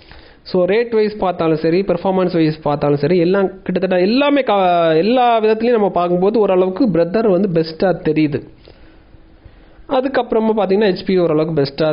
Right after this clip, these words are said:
தெரியுது. ஆனா அதுலயும் வந்து வேறுபாடுகள் இருக்கு. அதை நீங்க பார்க்கும்போது உங்களுக்கு ஐடியா வந்து கிடைக்கும். கண்டிப்பா இப்போ உங்களுக்கு இந்த பட்ஜெட்ல ஒரு சிறப்பான ஒரு பிரிண்டர் சூஸ் பண்றதுக்கு ஒரு ஐடியா கிடைச்சிருக்கும்.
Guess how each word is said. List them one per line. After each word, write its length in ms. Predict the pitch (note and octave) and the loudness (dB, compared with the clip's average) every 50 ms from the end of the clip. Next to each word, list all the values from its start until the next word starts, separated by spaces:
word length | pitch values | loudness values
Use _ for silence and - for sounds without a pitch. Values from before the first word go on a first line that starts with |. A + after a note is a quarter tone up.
| D3+ D3+ - | -4 -4 -4
தெரியுது. 380 | D3+ D3 D3+ D#3 C#3+ E3 A3+ | -2 0 2 2 2 2 2
ஆனா 180 | C#4+ C4 B3 A#3+ A3+ G#3+ G3+ | 2 2 2 2 2 0 0
அதுலயும் 340 | F#3+ G3+ A3 C#4 D4 C#4 A#3 A3+ | -2 -2 0 0 0 0 0 0
வந்து 180 | A3+ A3+ B3+ | 0 0 0
வேறுபாடுகள் 500 | A3+ A3 A3 A3+ A3 G#3+ G3+ G3 F#3 E3 | 0 0 0 0 0 0 0 0 0 0
இருக்கு. 200 | D#3+ F3 E3+ F3 | 0 0 0 0
அதை 220 | E3 D#3+ E3 E3+ E3 | 0 2 2 2 2
நீங்க 200 | F3 F#3 F#3 F3+ | 2 0 0 0
பார்க்கும்போது 480 | - F#3 G#3+ A#3 A3+ A3 A3 G#3+ G#3+ | -2 -2 0 0 0 0 0 2 2
உங்களுக்கு 240 | G3+ F#3 E3+ D#3 D3+ | 0 0 0 0 0
ஐடியா 240 | D#3 E3+ F#3 G3+ F3+ | 0 0 0 2 2
வந்து 160 | E3 E3 E3 | 2 0 0
கிடைக்கும். 340 | D#3+ D3+ C#3+ C#3+ D3 G3 A#3+ | 0 0 0 0 2 0 0
கண்டிப்பா 340 | A#3+ G#3 A3 A3+ A#3+ B3+ A#3+ | 0 0 0 0 0 0 0
இப்போ 280 | A3+ G#3 A3+ A#3 A#3 | 0 0 0 0 0
உங்களுக்கு 460 | A3 G3 F#3 F3 F#3 G#3+ B3+ D4 D4 - | 2 2 0 0 0 0 0 -2 -2 -2
இந்த 300 | G#3 G3 G#3 G#3+ G#3 G3+ | -2 -2 0 0 0 0
பட்ஜெட்ல 480 | F#3 F#3+ F#3+ F#3+ G3+ G#3 G3 G#3 B3 | 0 -2 -2 -2 -2 -2 -2 0 0
ஒரு 140 | C4 A#3+ G#3+ | 2 2 2
சிறப்பான 460 | - - G3 F#3+ F#3+ F#3+ G#3 G3+ G3+ | 2 2 0 0 0 0 0 2 2
ஒரு 120 | F#3+ F3 D#3+ | 2 0 0
பிரிண்டர் 340 | E3 - F3 F3 G3 G3+ - | 0 0 0 0 0 0 0
சூஸ் 220 | A#3+ B3 A#3+ - | 0 -2 0 0
பண்றதுக்கு 400 | - F#3+ E3+ E3+ F3 F#3+ - A3+ | -2 0 0 0 0 0 0 0
ஒரு 40 | G#3+ | 0
ஐடியா 280 | E3+ E3+ F#3 F#3+ G3 F3 | 2 2 2 2 0 0
கிடைச்சிருக்கும். 560 | - D3+ D3+ D3 D3 - - C#3 - - - | 0 0 0 0 0 -2 -4 -4 -6 -10 -14